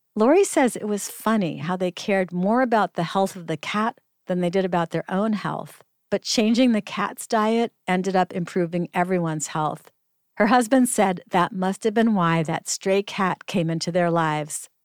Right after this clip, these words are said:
to make them notice what they were putting into their own bodies. I'm Amy Newmark, and you've been listening to the Chicken Soup for the Soul podcast.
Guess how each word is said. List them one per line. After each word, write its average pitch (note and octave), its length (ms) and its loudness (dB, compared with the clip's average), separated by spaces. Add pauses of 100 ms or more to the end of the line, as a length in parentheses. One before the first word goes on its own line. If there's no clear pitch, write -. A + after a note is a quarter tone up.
to F#3 140 -2
make G3 240 0
them C4 260 6
notice A#3 600 2 (240)
what E3+ 160 -2
they F3+ 100 0
were E3+ 140 -2
putting F#3 300 0
into F3 220 0
their D#3 220 -2
own E3 260 0
bodies. D3+ 680 -2 (1000)
I'm G3+ 160 2
Amy G#3 320 4
Newmark, F3 500 2
and F#3 140 -2
you've F3+ 80 -2
been F3+ 160 -2
listening G#3+ 440 0
to G3+ 120 -4
the E3 80 -2
Chicken G3 340 -8
Soup F3 240 -4
for F3+ 80 -4
the E3+ 100 -4
Soul F3+ 220 0
podcast. D3+ 800 -6